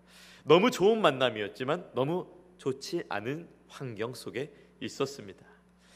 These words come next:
오늘 본문 가운데 예수님의 중요한 질문이 나옵니다. "몇 개나 있느냐? 몇 개나 있느냐?"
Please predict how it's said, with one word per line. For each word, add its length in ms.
오늘 160
본문 280
가운데 300
예수님의 420
중요한 600
질문이 360
나옵니다. 520
"몇 260
개나 420
있느냐? 440
몇 240
개나 240
있느냐?" 360